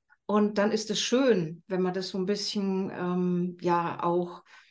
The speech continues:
in diesem Licht so vielleicht mit sein kann und sich mit nähern kann. Aber was eben nicht passiert ist, man kann das nicht mit, mit Copy und Paste in die eigene Persönlichkeit übernehmen,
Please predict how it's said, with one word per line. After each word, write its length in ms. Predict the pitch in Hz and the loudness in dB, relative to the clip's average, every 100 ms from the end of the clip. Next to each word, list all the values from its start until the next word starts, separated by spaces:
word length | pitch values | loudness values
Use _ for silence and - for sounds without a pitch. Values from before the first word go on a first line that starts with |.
| _ - | _ -4
in 140 | 185 | -2
diesem 260 | 202 196 185 | 0 2 2
Licht 320 | 254 254 - | 2 0 -4
so 220 | 202 185 | -2 -2
vielleicht 500 | 180 175 170 165 - | 0 -2 -2 -4 -4
mit 200 | 175 175 | -6 -6
sein 400 | - 160 165 175 | -8 -6 -2 -4
kann 220 | - 156 | -4 -10
und 140 | - 175 | -8 -8
sich 200 | 175 180 | -8 -6
mit 160 | 165 | -6
nähern 440 | 156 165 196 180 170 | -4 -2 -2 -4 -8
kann. 500 | - 139 143 - - _ _ _ _ _ _ _ _ | -10 -10 -10 -12 -20 _ _ _ _ _ _ _ _
Aber 200 | 165 180 | -4 0
was 160 | 190 190 | 0 0
eben 260 | 208 190 | 0 4
nicht 260 | 202 254 - | 4 4 0
passiert 560 | 269 226 - 240 262 254 | -4 -4 0 2 2 2
ist, 140 | 220 | 0
man 120 | 220 | -2
kann 200 | 214 202 | -2 0
das 200 | 214 220 | 2 2
nicht 260 | 220 214 214 | 4 4 4
mit, 220 | 208 - | 0 0
mit 180 | 202 190 | -6 -6
Copy 320 | - 220 226 | 0 2 2
und 140 | 202 185 | 0 -2
Paste 500 | 190 190 247 262 - | 0 4 4 2 0
in 80 | 214 | 2
die 120 | 202 | 2
eigene 500 | 185 202 226 220 214 | 2 4 6 6 4
Persönlichkeit 800 | 214 196 240 262 247 - 185 180 | 0 -2 2 2 2 -2 -4 -2
übernehmen, 840 | 180 180 175 175 180 196 247 262 | -2 0 0 2 2 4 2 0